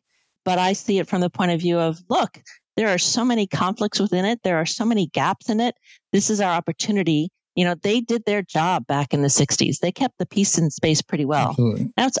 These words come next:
Speaker 1: our job to take the next steps in space. And that doesn't mean forsake the treaty. It means to fill in those gaps in the treaty.
Speaker 2: Great. Come back with my rebuttal. No, I won't. No, I won't. We'll, we'll just take a break and, uh, we'll be right back.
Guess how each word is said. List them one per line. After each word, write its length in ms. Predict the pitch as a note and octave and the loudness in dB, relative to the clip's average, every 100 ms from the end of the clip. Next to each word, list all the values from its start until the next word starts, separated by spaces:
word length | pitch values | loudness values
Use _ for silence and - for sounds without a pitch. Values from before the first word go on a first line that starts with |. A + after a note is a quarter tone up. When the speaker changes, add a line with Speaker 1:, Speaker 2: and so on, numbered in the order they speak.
| F3+ | 0
Speaker 1:
our 200 | F#3 G3+ | 0 0
job 360 | E3 D3 B2 - | 0 0 0 -4
to 100 | D#3+ | -2
take 220 | - D3+ | 2 0
the 80 | D#3 | 0
next 260 | C#3+ C#3+ - | 0 0 0
steps 340 | D3 C3 - | 0 -2 0
in 80 | C3+ | 0
space. 420 | - B2+ G#2+ - | 2 0 0 -2
And 140 | - | 0
that 160 | E3 F#3+ | 0 2
doesn't 260 | G#3 F3+ F3 | 0 0 0
mean 200 | G3 F#3 | 0 0
forsake 520 | - D#3+ - A#3+ - | -2 -2 2 0 0
the 80 | - | -4
treaty. 420 | D3+ C#3+ B2+ B2 - - _ - | -2 0 2 0 -2 -16 _ -6
It 100 | E3+ | 0
means 240 | E3+ E3 | 2 2
to 100 | - | -2
fill 240 | - D#3+ D3 | 0 0 0
in 60 | |
those 180 | C3 A2+ | 0 -2
gaps 360 | - C3+ - A#2+ | 0 -2 0 0
in 60 | |
the 80 | G#2+ | 0
treaty. 380 | - - G2+ C#3 | 0 0 0 0
Speaker 2:
Great. 300 | - C3 A2 _ _ _ _ _ | 2 2 0 _ _ _ _ _
Come 80 | F#3 | 0
back 180 | F3 D#3+ | 2 2
with 180 | C#3+ C3+ | 0 2
my 80 | C3+ | 2
rebuttal. 500 | A2+ G#2 A2 G2+ - | 2 2 0 0 4
No, 160 | D3 A#2 | 4 4
I 80 | |
won't. 240 | G#2+ A#2 - - | 2 -2 -4 0
No, 120 | C3+ | 2
I 60 | G#2 | 4
won't. 180 | G#2 - | 2 0
We'll, 180 | C#3+ D3 | 0 2
we'll 100 | D#3+ | 2
just 180 | E3 - | 0 0
take 140 | F3 | 0
a 40 | E3 | 2
break 340 | C#3+ E3 A#3+ - | 2 2 0 0
and, 380 | C#3 B2 B2 A#2 | 2 4 4 2
uh, 80 | A2+ | 2
we'll 140 | A#2+ | 2
be 100 | A#2 | 2
right 240 | A#2+ A#2 | 2 2
back. 340 | A#2 A2+ A#2 | 2 2 0